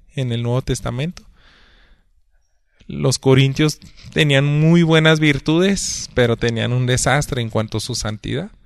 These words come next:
No hay iglesia perfecta. Incluso la iglesia de Tesalónica, eh, no tenía una buena teología, dejaron que se metieran ideas falsas acerca de los últimos tiempos. No eran perfectos, hermanos, pero Pablo va a tener que a-,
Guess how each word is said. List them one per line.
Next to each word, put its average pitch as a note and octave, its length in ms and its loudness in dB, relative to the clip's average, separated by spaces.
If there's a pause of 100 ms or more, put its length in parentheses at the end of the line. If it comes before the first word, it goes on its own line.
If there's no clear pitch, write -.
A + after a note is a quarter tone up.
(220)
No D#3 120 2
hay D#3+ 120 6
iglesia D3+ 420 2
perfecta. D3 880 -2 (420)
Incluso D3 480 0
la B2 80 -4
iglesia B2 320 0
de C#3 80 4
Tesalónica, C3+ 680 -2 (680)
eh, B2+ 100 -4
no B2+ 140 2
tenía D3 320 4
una D3 180 4
buena C#3 640 2
teología, C3+ 640 2
dejaron C3+ 360 0
que C#3+ 120 0
se C#3 100 0
metieran B2 580 0
ideas B2 520 0
falsas C3 460 0
acerca C3+ 420 0
de C3+ 60 2
los B2+ 200 -2
últimos C3 460 -4
tiempos. C#3 560 -2 (560)
No C#3 100 -2
eran F#3 200 2
perfectos, D3 520 0
hermanos, A2+ 400 -4
pero B2 220 2
Pablo C3 440 0
va B2 120 -2
a B2 40 -4
tener C3 360 -2
que B2+ 180 -4
a-, - 460 -8